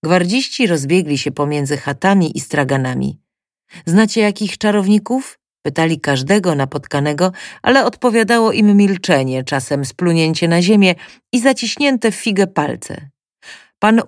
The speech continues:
Udolf ich na usługi potrzebuje”, namawiali, aż wreszcie ktoś pokazał na Darkiego.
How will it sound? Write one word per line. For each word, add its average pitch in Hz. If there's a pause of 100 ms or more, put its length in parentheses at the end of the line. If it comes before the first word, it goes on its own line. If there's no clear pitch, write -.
Udolf 180
ich 185
na 202
usługi 190
potrzebuje”, 117 (240)
namawiali, 147 (300)
aż 277
wreszcie 311
ktoś -
pokazał 214
na 202
Darkiego. 143